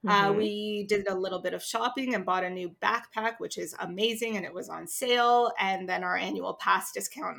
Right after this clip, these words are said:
Speaker 1: on top of it, so great deal. Uh,
Speaker 2: Mm-hmm.
Speaker 1: we got a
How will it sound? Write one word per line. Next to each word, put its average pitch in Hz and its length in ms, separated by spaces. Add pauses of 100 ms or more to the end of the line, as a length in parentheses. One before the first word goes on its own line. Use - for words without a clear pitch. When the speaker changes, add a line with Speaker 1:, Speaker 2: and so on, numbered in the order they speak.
Speaker 1:
on 185 220
top 240 300
of 240 120
it, 226 280
so 180 220
great 185 340
deal. 269 500 (380)
Uh, 202 320
Speaker 2:
Mm-hmm. 202 80
Speaker 1:
we 208 100
got 214 280 (100)
a 196 480